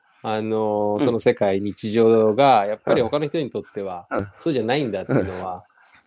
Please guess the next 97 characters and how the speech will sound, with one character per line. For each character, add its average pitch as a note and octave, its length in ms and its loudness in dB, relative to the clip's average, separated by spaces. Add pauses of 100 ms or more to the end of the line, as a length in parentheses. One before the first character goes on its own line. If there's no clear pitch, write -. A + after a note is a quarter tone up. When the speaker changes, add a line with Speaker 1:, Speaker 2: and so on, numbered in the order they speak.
(120)
Speaker 2:
う - 40 2
ん。 C3+ 40 6
Speaker 1:
あ C#3 60 6
の C#3 140 6
ー、 B2 920 2
Speaker 2:
は A#2+ 180 -20
い。 - 40 -14
Speaker 1:
や C#3+ 60 -6
は C3 60 -6
り A2+ 80 -12
だ B2 120 0
い B2 80 -2
ぶ、 A2+ 340 -18 (640)
あ A2+ 140 -2
の G#2 600 -4
ー、 - 20 -12
そ D3 100 0
れ C#3+ 100 4
で C#3 100 4
や C3+ 60 6
っ C3+ 60 0
ぱ - 80 0
り B2+ 140 0
こ A2+ 220 0
う、 - 20 -2
Speaker 2:
う - 20 -4
ん。 A2+ 40 -4
Speaker 1:
い D3 40 -4
ろ F#3+ 100 -2
ん G#3+ 100 -6
な A3 100 -2
意 G#3+ 100 -2
味 G#3 80 -8
で A3 120 -6
苦 D3 220 0
い B2+ 80 0
経 B2 180 -2
験 A#2 160 -4
を G#2+ 40 -8
し - 60 -12
た A2+ 80 -4
こ A2 80 -6
と G#2+ 80 -10
も G#2 60 -10
あ G2+ 40 -10
り G#2 60 -10
ま G#2 100 -8
し - 80 -14
た G2+ 100 -6
し、 B2 260 0
い A#2 40 2
や、 C3+ 100 4
も F3+ 180 0
っ A3 60 -8
と C#3 140 2
さ、 C#3+ 160 0
こ - 160 -4
の D3 260 0
サ E3+ 120 4
ッ E3 80 2
カ B2+ 240 6
ー A2 40 6
を - 300 -2
知 - 160 -18
っ - 20 -20
て F#3 100 -2
も F3+ 100 -2
ら - 80 -4
う - 60 -16
た - 180 -2
め A3 100 0
に F#3+ 120 -4
は、 F3+ 200 -6
Speaker 2:
<laughs> A#2+ 40 -8
う A#2+ 40 -8
ん。 A#2 40 -6 (440)
Speaker 1:
そ - 180 2
う D#3+ 40 6
し - 60 -4
て F3+ 60 2
い - 40 4
か E3 80 4
な D#3+ 60 4
い C#3+ 100 2
と - 40 -2
い D3 60 0
け D3+ 100 -2
な D3 80 0
い C#3+ 80 -2
な D3+ 120 -2
っ - 20 -6
て - 160 -8
い - 20 -2
う G#2+ 40 -6
こ G#2 80 -8
と G#2 160 -8
は、 G2+ 220 -10